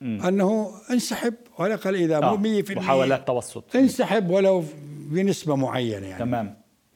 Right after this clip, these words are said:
Speaker 1: وكان في توجه فعلًا لمس ذلك عند القيادة، آه، غير من هذا
Speaker 2: ما
Speaker 1: الاقتراح
Speaker 2: أجاني، ما
Speaker 1: للانسحاب
Speaker 2: أج-،
Speaker 1: الجزئي؟
Speaker 2: اجتماعين صار مع طارق عزيز
Speaker 1: مم.
Speaker 2: وتوقف الموضوع،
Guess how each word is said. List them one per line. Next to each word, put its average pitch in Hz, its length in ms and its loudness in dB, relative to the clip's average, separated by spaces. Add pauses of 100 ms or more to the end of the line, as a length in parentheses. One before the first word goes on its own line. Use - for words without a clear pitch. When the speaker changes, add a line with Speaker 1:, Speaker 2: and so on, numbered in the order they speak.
(140)
Speaker 1:
وكان 143 200 0
في 208 120 -4
توجه 175 300 0
فعلًا 170 380 -2
لمس 135 220 -4
ذلك 139 260 -4
عند 113 140 -4
القيادة، 131 440 -4
آه، - 460 -6
غير 143 260 2
من 135 120 -2
هذا 123 160 -2
Speaker 2:
ما 113 60 -2
Speaker 1:
الاقتراح 156 340 2
Speaker 2:
أجاني، 147 460 4
ما 123 200 0
Speaker 1:
للانسحاب 135 480 2
Speaker 2:
أج-، - 20 -2
Speaker 1:
الجزئي؟ 120 320 -4
Speaker 2:
اجتماعين 170 400 4
صار 120 300 0
مع 113 220 -2
طارق 107 380 -4
عزيز 101 400 -8
Speaker 1:
مم. 113 240 0 (680)
Speaker 2:
وتوقف 117 920 0
الموضوع، 95 380 -8